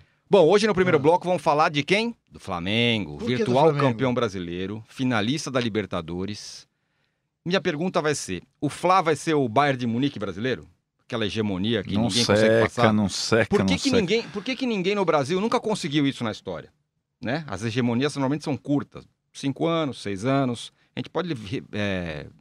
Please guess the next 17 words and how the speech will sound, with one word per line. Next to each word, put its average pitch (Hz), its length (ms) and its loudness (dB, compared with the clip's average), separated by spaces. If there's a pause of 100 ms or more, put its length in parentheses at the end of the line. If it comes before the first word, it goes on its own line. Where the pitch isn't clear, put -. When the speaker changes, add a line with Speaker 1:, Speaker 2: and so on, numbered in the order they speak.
(120)
Speaker 1:
citar - 380 -2
um 143 60 2
monte 139 320 0
de 117 80 0
time 113 220 -4
Speaker 2:
Sem 104 80 -2
Speaker 1:
aqui - 140 -2
Speaker 2:
dúvida, 104 380 -4 (120)
Speaker 1:
que, - 100 -20
Speaker 2:
sem 123 100 -14
Speaker 1:
que 123 60 -14 (180)
Speaker 2:
dúvida. 101 240 -12
Speaker 1:
virou 120 280 4
hegemônico 131 440 0
e 175 40 0
depois 151 320 0
caiu. 90 340 -2